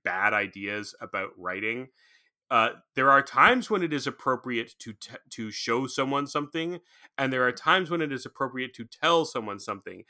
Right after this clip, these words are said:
and it is important to know when to do which one, but they are both perfectly legitimate and useful ways, eh, of delivering information in a story, and neither one is inherently worse than the other in all circumstances.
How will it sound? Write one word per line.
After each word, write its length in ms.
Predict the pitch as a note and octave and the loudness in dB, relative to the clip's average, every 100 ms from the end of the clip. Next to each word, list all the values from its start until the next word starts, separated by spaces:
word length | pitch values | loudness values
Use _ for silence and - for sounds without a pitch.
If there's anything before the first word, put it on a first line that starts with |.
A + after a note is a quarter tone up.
| _ - - | _ -18 -6
and 140 | C3+ | -2
it 100 | C3 | -2
is 100 | B2+ | -4
important 400 | C3 D#3+ F#3 F3 | -4 0 -2 -2
to 80 | D3 | -4
know 120 | D3 | -2
when 300 | B2 B2 C#3 | 0 0 0
to 120 | B2+ A#2+ | -2 -8
do 160 | B2+ | -6
which 320 | A2+ A#2 A2+ - | -4 -6 -8 -14
one, 460 | F#2 G#2+ C#3 G3 F3+ _ _ _ | -6 -4 -4 -6 -14 _ _ _
but 220 | - B2+ C3 | 0 0 2
they 100 | C3 | 2
are 100 | A#2+ | 2
both 440 | C3+ D3+ D3 - _ _ _ | 4 2 0 -8 _ _ _
perfectly 800 | - F3+ - E3+ D#3 D3 B2 - _ _ _ _ _ | 4 4 4 -6 -2 0 0 -4 _ _ _ _ _
legitimate 640 | B2+ A#2+ A2 C#3 C3+ B2 - | -2 -2 0 2 2 0 -2
and 140 | A#2+ | -8
useful 480 | G2+ A2 C3 - B2 | -8 -10 -10 -8 -4
ways, 540 | A#2+ A#2 A2+ G#2 - - | 2 2 2 0 -8 -12
eh, 160 | A#2+ A2 - _ _ _ - | -8 -8 -10 _ _ _ 0
of 280 | B2 G2+ - | 0 -2 -6
delivering 480 | A2+ B2 A#2+ A#2+ C3 | -4 -4 -4 -6 -6
information 600 | B2 - A#2 A2+ - A2 | -10 -8 -6 -6 -6 -8
in 100 | G#2 | -8
a 40 | |
story, 400 | G2 - A2 G#2 | -8 -4 -2 -2
and 160 | - G#2+ | -2 0
neither 280 | A#2 B2 A#2+ | 2 2 0
one 160 | A#2+ | -4
is 140 | A2 A2 | -6 -10
inherently 880 | G#2+ - A2+ B2 A#2 A2 G2+ F#2 - _ _ - | -14 -12 -2 0 0 -4 -10 -10 -14 _ _ -16
worse 440 | G#2 A#2 A2+ - | -6 -2 -2 -4
than 160 | A2 G#2 | -8 -4
the 140 | G#2 | -2
other 280 | G2+ G2 G2 | -2 -2 -6
in 360 | - G#2+ G2 - _ _ | -6 -10 -10 -16 _ _
all 180 | G#2+ G2+ | -8 -8
circumstances. 1080 | - F#2 F#2 E2+ - - - - _ - | -8 -12 -14 -18 -16 -16 -18 -20 _ -20